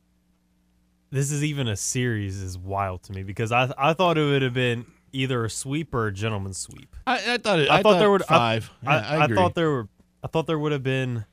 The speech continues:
Speaker 1: some fight, definitely, but I, I don't know. I guess I was just super confident in the Suns.
Speaker 2: Well, the Pelicans got some confidence in game one and played a really good first half despite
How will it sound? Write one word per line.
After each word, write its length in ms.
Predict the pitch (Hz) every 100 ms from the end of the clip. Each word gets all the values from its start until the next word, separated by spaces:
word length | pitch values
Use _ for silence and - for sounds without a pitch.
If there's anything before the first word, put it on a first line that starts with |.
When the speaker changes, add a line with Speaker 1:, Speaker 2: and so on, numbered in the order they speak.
| _ _ _ _ _ _ _
Speaker 1:
some 220 | - 135
fight, 420 | 107 123 135 170 - 131
definitely, 520 | 127 139 156 160 170
but 200 | 147 139 _ _ 127
I, 160 | 127 - - - -
I 60 | 127
don't 120 | 131
know. 100 | 123
I 100 | 113
guess 200 | 123 127
I 40 | 151
was 140 | 127
just 160 | 123 -
super 240 | 135 123
confident 440 | - 117 117 117 107
in 40 |
the 60 | 92
Suns. 560 | 113 127 104 - - -
Speaker 2:
Well, 440 | 151 156 151 - _ -
the 80 | 139
Pelicans 580 | - 190 220 226 170 107 - _ _ _ -
got 300 | 117 135 -
some 180 | 220 196
confidence 540 | 185 170 165 165 147
in 100 | 139
game 300 | 131 135 120
one 320 | 92 82 110 _ _ _ _ _ _ _ _ _ _ _ -
and 480 | 135 131 123 120 117 _ _ _ _ -
played 280 | 165 160
a 140 | 147 135
really 420 | 123 139 170 185
good 300 | 151 165 151
first 380 | - 139 139 -
half 280 | 113 110 -
despite 580 | 107 - 127 123 117